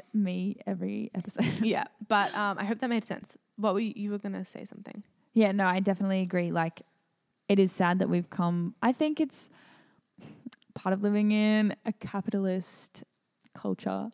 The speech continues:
Speaker 2: We love that.
Speaker 1: Um, where, yeah, it does just feel like day in, day out, we're just working,
Speaker 2: Yeah.
Speaker 1: um, and that's life. But
Speaker 2: Yeah.
Speaker 1: there is so much more beyond that.
Speaker 2: Yeah.
Speaker 1: And your job doesn't have to define you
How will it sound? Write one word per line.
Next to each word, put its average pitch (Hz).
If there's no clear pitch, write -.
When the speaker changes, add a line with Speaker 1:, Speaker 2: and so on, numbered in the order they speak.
Speaker 2:
We 190
love 202
that. 269
Speaker 1:
Um, 185
where, 240
yeah, 196
it -
does 196
just 208
feel 180
like 165
day 180
in, 175
day 175
out, -
we're -
just 175
working, -
Speaker 2:
Yeah. 90
Speaker 1:
um, -
and 175
that's -
life. -
But 165
Speaker 2:
Yeah. 202
Speaker 1:
there 180
is 175
so 196
much 202
more 214
beyond 208
that. 196
Speaker 2:
Yeah. 208
Speaker 1:
And 180
your 202
job 190
doesn't 180
have 175
to 180
define 170
you 160